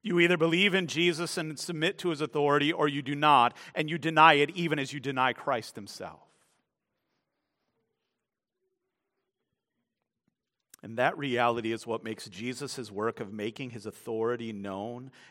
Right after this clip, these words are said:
and not just speaking it so profoundly gracious.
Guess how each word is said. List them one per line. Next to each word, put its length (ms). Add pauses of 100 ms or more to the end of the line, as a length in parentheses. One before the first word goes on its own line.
(100)
and 200
not 260
just 240 (120)
speaking 500
it 260 (1200)
so 240
profoundly 880
gracious. 840